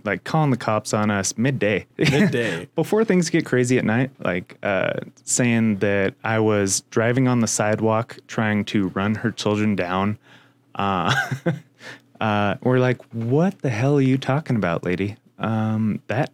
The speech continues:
Speaker 1: never happened. Let's, let's go talk to her and let's talk to, uh, the accusees. <laughs> Uh, these, you know, young, n-, fucking nineteen, twenty-year-olds, and, uh, like, "Yo,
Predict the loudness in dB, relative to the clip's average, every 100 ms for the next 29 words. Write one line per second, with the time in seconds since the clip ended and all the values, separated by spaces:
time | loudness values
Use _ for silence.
0 | _ -4 -2 0 0 0 2 2 0 -2
1 | -2 -4 -2 0 0 0 -2 -2 0 -2
2 | 0 0 0 0 2 4 4 4 2 0
3 | -2 -2 -2 -4 -2 2 4 4 4 2
4 | 2 0 0 0 2 2 2 2 2 -2
5 | -8 _ _ _ _ _ _ -8 -2 -2
6 | -2 -10 -20 -20 -8 -2 2 0 0 2
7 | 2 2 -2 -6 _ _ _ -4 -2 -2
8 | -8 -6 -2 0 2 0 -2 -6 -14 -18
9 | -20 _ _ -4 0 0 -4 _ -6 -4
10 | -2 -2 -2 -2 -2 -2 0 0 2 2
11 | 0 -2 -2 0 0 0 0 0 -2 -6
12 | _ _ -20 _ _ _ -10 -8 -6 -2
13 | 0 0